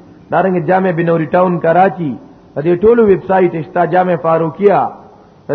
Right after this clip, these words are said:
دې ویب سایټ شته، دارالعلوم دیوبند، هغې ویب سایټ کولاوه، او هغه ویب سایټو کې خپل هم دا ترتیب شته چې هغه تعالی اډرس یې ښیي، د دارالعلومونو، د مدارسو، د یونیورسټو،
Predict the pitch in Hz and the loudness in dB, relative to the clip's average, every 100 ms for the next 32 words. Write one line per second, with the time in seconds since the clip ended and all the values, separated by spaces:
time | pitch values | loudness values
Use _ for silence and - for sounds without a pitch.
0 | 156 208 185 127 196 196 160 160 - 175 | -2 0 0 0 2 2 0 -4 -2 0
1 | 123 - - - - _ - 135 170 170 | 0 -4 -16 -20 -20 _ -8 -2 0 4
2 | 202 202 170 170 160 190 185 120 87 - | 2 2 0 0 0 0 -2 -6 -14 -20
3 | - _ 139 165 202 180 147 170 185 160 | -20 _ -4 -2 0 0 -2 -2 -2 -2
4 | 170 165 160 156 165 196 254 - - - | -2 0 2 2 2 2 0 -6 -20 -20
5 | - - _ - 160 156 - 156 170 175 | -20 -20 _ -2 0 0 -2 -2 -2 -2
6 | 139 185 214 196 165 170 - 220 226 190 | -4 -2 -2 -2 -4 -8 -4 -2 -2 -2
7 | 190 185 170 160 196 170 - 196 175 175 | -2 -2 -4 -4 -6 -8 -4 -4 -2 -2
8 | 170 175 185 170 151 175 160 160 170 160 | -2 0 2 2 -2 -4 -6 -4 -2 0
9 | 147 151 147 156 175 175 156 120 - - | 0 -2 -2 -4 0 0 0 -2 -10 -20
10 | - 151 160 147 156 165 185 180 165 156 | -6 -2 -2 0 0 0 0 -2 0 0
11 | 156 156 151 147 147 - 180 | 0 0 -2 -2 -4 0 4